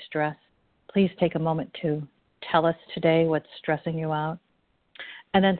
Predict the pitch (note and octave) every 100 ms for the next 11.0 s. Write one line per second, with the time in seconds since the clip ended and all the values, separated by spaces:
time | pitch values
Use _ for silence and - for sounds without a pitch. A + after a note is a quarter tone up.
0 | - F#3+ G#3 A3+ A3 G#3+ G3 G#3+ G#3+ E3
1 | D3+ - _ D#3+ - D#3 F3 E3+ E3+ E3
2 | D#3+ - D#3 D#3+ E3 D3+ D3+ - E3 E3+
3 | E3+ F#3 - - F3+ D#3+ C#3+ - _ _
4 | _ _ D#3+ E3 D#3 D3+ - F3 F#3 F3
5 | F3 E3+ D#3+ D3+ D#3+ D3+ - D#3+ E3 E3
6 | - D#3 E3 D#3+ - D#3 D3+ - _ _
7 | _ _ _ E3+ D#3 - - D3+ C3 -
8 | _ _ _ _ _ _ - F#3+ F3+ G3+
9 | G3+ G#3+ G#3 G3+ F3+ E3+ - F3 F3 F3
10 | E3+ D#3+ D#3 E3 E3 E3 G3+ A3 - -